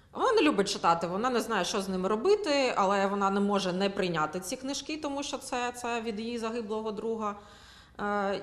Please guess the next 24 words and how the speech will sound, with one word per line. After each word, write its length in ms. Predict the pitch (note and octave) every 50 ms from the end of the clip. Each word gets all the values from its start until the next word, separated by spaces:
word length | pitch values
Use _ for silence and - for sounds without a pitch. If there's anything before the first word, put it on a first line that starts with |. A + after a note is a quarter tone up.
| - -
і 80 | D5
вона 260 | A4 C4+ B3+ B3+ A#3+
якось 280 | A3 G#3+ G#3+ A3 G3+ -
читає 920 | - - A3+ - - G#3 G3+ G3 F#3 F3+ E3+ E3+ E3 E3 D3+ D3 D3 - - - - -
стрічку 500 | - - - F#3 G3 F#3+ - - - F3+
новин 400 | F3 F#3+ G3+ E4 F#4+ G4+ G4+ F#4 - - - - - - - - - - - - - - - - - -
і 40 |
бачить, 340 | F3+ F3 G3+ G#3 - G#3 E3
що 140 | - G3+ F#3
Ізюмська 420 | F3+ F3 F3 G3+ G#3 G3+ - G3
бібліотека 540 | F3+ F#3 E3 F3 F3 E3 - D4+ E4 - C4
потребує 960 | G3+ - G#3 - G3+ - F3 F3 G3+ C4 C4 A3+ G#3+ G#3 G3+ G3 F#3+ F#3 F#3+ F#3 -
книг 200 | A3 B3 B3+ B3+
українською 540 | F3+ D#3 - F3+ F3+ E3+ E3+ - - E3
мовою, 320 | F3+ B3+ D#4+ C4+ A#3+ G#3+ G#3 - - - - - - -
тому 180 | F#3+ G3 A#3+ B3
що 160 | - A3 F#3+
багато 380 | F#3 F#3+ F#3+ A3+ B3+ B3+ A3
було 200 | G3 F3 G3 G3
втрачено 720 | G3 G3 - G3+ F#3 F#3+ E3 C#3+ - - D#3+ D3+ D3+ D3 D3
за 340 | C#3+ C#3+ F3+ F3+ F#3 F#3 E3+
часів 400 | - - - D#3+ - - F3+ E3
окупації. 600 | D#3+ D#3+ E3+ D#3+ - C#3+ - - - - - - - - - - - - - - - - - - - - - - - - - - - - - F#3+
Е, 720 | G3 G3 G3 F#3+ F#3+ F#3+ F#3+ F#3+ F#3+ F#3+ F3+ F#3+ F#3